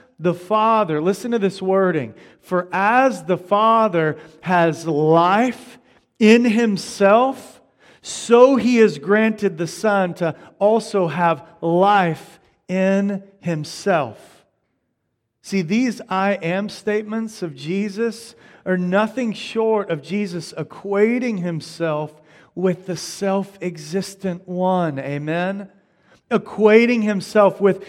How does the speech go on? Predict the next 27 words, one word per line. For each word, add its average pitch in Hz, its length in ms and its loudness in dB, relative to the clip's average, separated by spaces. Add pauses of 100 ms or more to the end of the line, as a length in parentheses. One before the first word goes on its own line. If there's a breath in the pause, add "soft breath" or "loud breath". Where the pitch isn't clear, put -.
(140 loud breath)
with 226 220 6
the 208 160 0
Old 226 360 8
Testament 226 680 0 (220 loud breath)
God 226 460 6
who 202 200 4 (200 loud breath)
revealed 208 800 4
himself 220 760 2
in 196 220 0
power 233 880 6 (280 loud breath)
to 220 220 6
a 190 80 6
Levite 196 920 2 (360 soft breath)
named 180 280 0
Moses. 180 840 -2 (1080)
And 165 100 -12
see, 202 160 0
the 196 100 2
Apostle 214 540 -4
John, 190 420 -6 (220 loud breath)
he 226 100 -4
had 214 140 0
already 208 300 -2
said 220 300 -6
as 170 160 -6
much. 156 440 -8 (260 soft breath)
He, 214 220 2